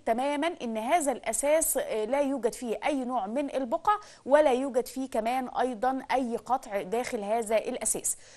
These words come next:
ولو في براعي دوت وبكتبه في التقرير بتاعي عشان هرفعه بعد كده لقسم الصيانة عشان يتعامل مع هذه المشكلات. طيب، النقطة اللي بعد كده،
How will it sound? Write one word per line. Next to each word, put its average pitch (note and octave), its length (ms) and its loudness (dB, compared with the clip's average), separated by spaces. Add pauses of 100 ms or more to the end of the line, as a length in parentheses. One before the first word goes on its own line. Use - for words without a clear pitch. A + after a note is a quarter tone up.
(120)
ولو E3+ 220 2
في C#4 340 -2 (180)
براعي A#3 460 4
دوت C4+ 380 2
وبكتبه A3 380 -2
في G#3 100 -12
التقرير A3+ 400 -4
بتاعي D4 360 -2
عشان B3+ 380 -6
هرفعه A#3+ 360 0
بعد A#3 260 0
كده A3 280 0
لقسم G#3 420 -2
الصيانة C4 540 0
عشان A#3 280 -6
يتعامل A3+ 520 -4 (280)
مع F#3 200 0
هذه A3+ 520 -2
المشكلات. G#3 560 -2 (1080)
طيب، F#3 280 2
النقطة C4 340 0
اللي B3+ 120 4
بعد C4 200 6
كده، A3+ 280 -2